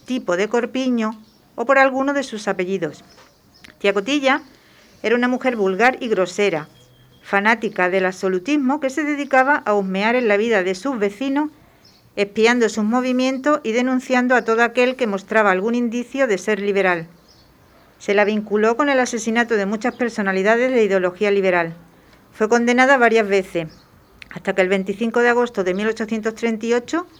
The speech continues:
con Isabel segunda en el trono y bajo el régimen liberal, fue ejecutada a los sesenta y cuatro años de edad.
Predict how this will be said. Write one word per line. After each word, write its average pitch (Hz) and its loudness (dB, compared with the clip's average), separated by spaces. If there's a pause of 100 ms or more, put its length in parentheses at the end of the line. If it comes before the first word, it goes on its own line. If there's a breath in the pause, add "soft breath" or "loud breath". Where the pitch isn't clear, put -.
(440 soft breath)
con 196 -2
Isabel 208 0
segunda 240 2
en 233 0
el 226 -2
trono 220 0
y - 0
bajo 180 -2
el 180 -4
régimen 220 -2
liberal, 240 2 (600)
fue 233 2
ejecutada 240 2
a 220 -2
los 202 0
sesenta 196 -4
y - -16
cuatro 202 2
años 196 0
de 180 -4
edad. 156 -6